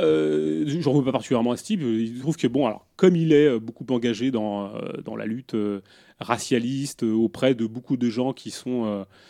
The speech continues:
euh, proches de cette mouvance-là, qui elle-même est proche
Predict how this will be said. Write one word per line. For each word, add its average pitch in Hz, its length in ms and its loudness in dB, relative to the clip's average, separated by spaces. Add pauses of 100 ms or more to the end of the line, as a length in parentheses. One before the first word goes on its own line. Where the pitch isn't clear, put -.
(360)
euh, 107 500 -2
proches 127 320 2
de 127 80 2
cette 120 220 -2
mouvance-là, 120 600 -2
qui - 240 -8
elle-même 160 400 8
est 127 80 4
proche - 520 0